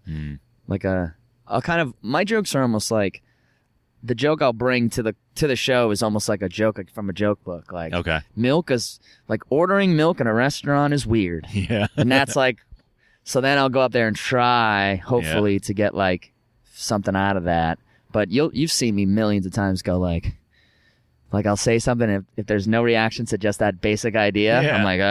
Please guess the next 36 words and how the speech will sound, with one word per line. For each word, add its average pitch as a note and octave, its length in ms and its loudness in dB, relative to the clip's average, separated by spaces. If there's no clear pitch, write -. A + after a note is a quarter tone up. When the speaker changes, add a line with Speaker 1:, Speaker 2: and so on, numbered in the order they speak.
Speaker 2:
right, E2 200 -2
fuck F2 240 -2
it. F3 360 2
Speaker 1:
<laughs> - 0 -
Speaker 2:
Like, A2 220 0
Speaker 1:
Never A#2+ 260 2
Speaker 2:
forget C3+ 540 2
Speaker 1:
mind. A#2+ 160 -6
Speaker 2:
it." G#2+ 120 -8
You A#2+ 160 2
know C3 80 4
what C#3 80 2
I C#3+ 60 0
mean? D3+ 220 0
'Cause D3 160 0
if, C#3 120 0
if - 120 -12
I F3 100 4
can A3 60 0
get A3+ 140 4
something G3+ 160 2
off E3 80 2
the C#3+ 80 0
basic C3+ 480 0
idea, A2 400 2
then A2+ 180 2
I A2 80 2
can A2 160 -4
usually G#2+ 400 0
get G#2+ 320 -2
some, F#2+ 140 -6
something G2+ 560 -4
going G2+ 300 2
with G#2 180 -2
it. G#2 160 0
But E2+ 240 0